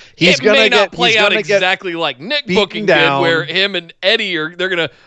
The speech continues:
Speaker 2: argue over who his real dad is. Not that ins-, level of insanity. But yes, I think Dominic is going to be wrestling in a ring. Maybe not by Backlash. Maybe he gets his ass whipped, but, and, but then there's a return, and he comes back and avenges his father. Maybe at SummerSlam.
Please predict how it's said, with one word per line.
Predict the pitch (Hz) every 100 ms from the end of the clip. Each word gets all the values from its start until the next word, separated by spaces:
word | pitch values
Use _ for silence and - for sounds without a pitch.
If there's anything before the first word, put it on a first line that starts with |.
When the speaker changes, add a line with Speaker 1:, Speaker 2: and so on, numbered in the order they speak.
| -
Speaker 2:
argue | 180 220 190 185
over | 175 156
who | 208
his | 196 147
real | 180 202 160
dad | 156 208 226
is. | 143 117 131 147 -
Not | 165 180
that | 160 220
ins-, | 202 175 156
level | 143 139
of | 123
insanity. | 113 104 101 95 95 123 - _ _ _
But | 175 196
yes, | 254 208
I | 202
think | 214 185
Dominic | 175 196 220 190
is | 160 160
going | 156 170
to | 170
be | 143 156 208 -
wrestling | 127 123 - 156 156
in | 131 147
a |
ring. | 156 143 226 123 123 196 _ -
Maybe | 196 208 196
not | 170
by | 147 131
Backlash. | 127 208 302 170 160 226
Maybe | 175 156
he | 151
gets | 147 143
his | 131 123
ass | 120 117
whipped, | 117 123 -
but, | 143 139 - _ _ _
and, | 143 135 131
but | 135
then | 117 113
there's | 117 143
a | 160
return, | 185 208 277 285 170
and |
he | 123
comes | 120 123 113
back | 107 120
and | 147
avenges | 147 165 185
his | 196 202
father. | - 254 240 120
Maybe | 98 101 135
at | 175
SummerSlam. | - 247 254 - 156 110 87